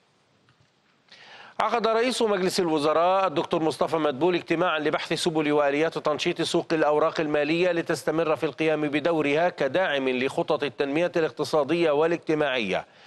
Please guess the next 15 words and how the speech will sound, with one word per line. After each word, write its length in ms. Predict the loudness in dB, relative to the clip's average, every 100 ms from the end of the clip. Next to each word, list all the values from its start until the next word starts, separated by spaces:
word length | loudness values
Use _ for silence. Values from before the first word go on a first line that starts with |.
| -20 -6 -2
الاجتماع 600 | -2 -2 -2 0 0 0
تناول 560 | 0 0 2 2 0
بحث 280 | -2 -4 -2
مدى 380 | 0 0 -2 -4 -4 -4
إمكانية 520 | -4 -2 0 0 -2
تذليل 560 | -4 -4 -4 0 0
العقبات 640 | 0 0 -2 -2 0 -2 -2
التي 340 | -2 -2 -4
تحول 500 | -4 -2 0 0 0
دون 280 | 0 0 0
تنمية 380 | -2 -2 -2 -2 -4
سوق 300 | -2 -2 0
الأوراق 420 | 2 2 0 -2
المالية 400 | -2 -2 0 -2
المصري، 500 | -2 -4 -4 -4